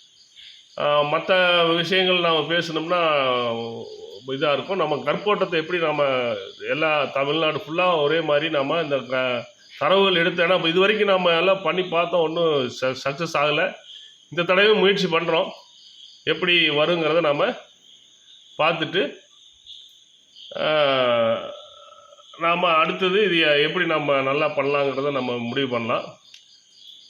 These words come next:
டெய்லி Zoom மீட்டிங், ஆ, டெய்லி எட்டு மணிலேருந்து ஓ-, நைட்டு, நைட்டு மட்டும் ஒரு நேரம் மட்டும் எட்டு மணிலேருந்து ஒன்பது மணி வரைக்கும் டெய்லி நம்ம, நான் Zoom மீட்டிங்ல வர்றேன். இந்த கர்ப்போட்டத்தை பத்தி ஏதாவது தரவுகள்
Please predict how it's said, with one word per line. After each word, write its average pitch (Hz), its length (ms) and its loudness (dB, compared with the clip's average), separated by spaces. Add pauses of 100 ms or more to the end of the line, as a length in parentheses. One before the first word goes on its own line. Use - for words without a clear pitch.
(100)
டெய்லி 160 280 0
Zoom 175 240 -2
மீட்டிங், 170 460 -2 (1700)
ஆ, 139 380 0
டெய்லி 165 400 0
எட்டு 165 220 -4
மணிலேருந்து 165 440 -4
ஓ-, 131 680 0
நைட்டு, 143 640 -2
நைட்டு 165 240 -2
மட்டும் 143 320 -2
ஒரு 135 160 0
நேரம் 135 280 0
மட்டும் 110 260 -6
எட்டு 143 320 -4
மணிலேருந்து 143 280 -2
ஒன்பது 135 260 -2
மணி 127 140 -4
வரைக்கும் 139 360 -4
டெய்லி 135 320 0
நம்ம, 123 280 -4 (400)
நான் 123 220 -2
Zoom 147 220 -2
மீட்டிங்ல 139 320 -2
வர்றேன். 135 360 0 (680)
இந்த 151 320 0
கர்ப்போட்டத்தை 180 640 0
பத்தி 175 220 -2
ஏதாவது 160 320 2
தரவுகள் 156 560 0